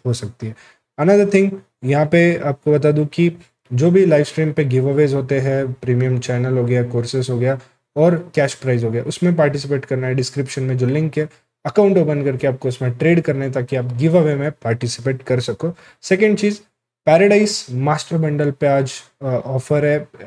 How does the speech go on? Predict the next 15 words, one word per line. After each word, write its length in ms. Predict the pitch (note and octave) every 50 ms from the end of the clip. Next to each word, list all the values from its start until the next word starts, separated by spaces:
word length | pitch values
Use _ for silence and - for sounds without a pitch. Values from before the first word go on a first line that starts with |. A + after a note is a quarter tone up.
| B2
as 200 | A#2 A#2 A#2+ -
एक्सपायरी 460 | C3 B2 - - - - C3+ C3 C3+ C3
की 140 | B2+ C#3+
वजह 120 | C3 C3 C3
से। 260 | B2+ - D#3 E3+ E3 - _ _ _ _ _ -
अ, 140 | A2+ A2+ A#2 A2+ - _ - - _ _
कूपन 340 | - D#3+ C#3+ - F3+ E3+ E3+
कोड 180 | E3 F3 E3 D#3+
यूज़ 220 | D#3+ D#3+ D#3 -
करना 220 | - D#3+ D3+ D3+
है 40 | D3
आपको 220 | D3 - - - D3
bundle 440 | C3 A#2+ B2 C3 C3+ C3+ D3+ D3+
five 120 | D3 D3 -
hundred, 400 | C#3+ C#3 C#3 C3+ C3+ D3+ D#3+